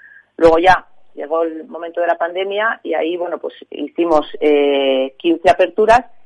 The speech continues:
y ahora lo que tenemos es un plan de crecimiento para el dos mil veinticinco, de dos mil veintidós a dos mil veinticinco, muy focalizado en una estrategia de market mapping, ¿no? O sea, lo que hemos hecho es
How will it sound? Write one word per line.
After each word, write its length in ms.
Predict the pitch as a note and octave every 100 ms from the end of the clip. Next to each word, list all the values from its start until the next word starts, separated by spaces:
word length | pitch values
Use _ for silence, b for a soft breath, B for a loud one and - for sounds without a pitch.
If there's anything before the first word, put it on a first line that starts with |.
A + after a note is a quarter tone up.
| -
y 120 | E3+
ahora 140 | E3+ F#3
lo 80 | F#3
que 60 |
tenemos 300 | F#3+ G3+ G#3
es 160 | G#3+ -
un 140 | G3+
plan 240 | - G3 G3+
de 100 | G3
crecimiento 640 | F#3+ G3 G3+ G3 F#3+ G#3
para 160 | G3+ E3
el 80 |
dos 180 | E3 D3
mil 200 | E3+ F3
veinticinco, 680 | E3+ E3 C3+ C#3 C3 - - _ b b b _ _ -
de 80 |
dos 120 | C3+ C#3+
mil 120 | D#3+
veintidós 380 | F3 F3+ F3+ F#3+
a 40 |
dos 80 | F3
mil 140 | E3
veinticinco, 540 | E3 E3 C3+ D3+ D3 -
muy 200 | - F#3+
focalizado 680 | F#3+ F#3 G3 G3 G3 G3+
en 80 | G3+
una 100 | F#3+
estrategia 500 | F#3+ F#3 F3 F3+ G3
de 80 | F3
market 360 | D#3 D#3+ D#3+ C#3+
mapping, 400 | C#3+ - B2+ B2+
¿no? 160 | D#3
O 100 | D3
sea, 160 | C#3 D3
lo 100 | C3+
que 80 | D3
hemos 180 | D3 D#3
hecho 280 | D#3+ - D3+
es 140 | D#3+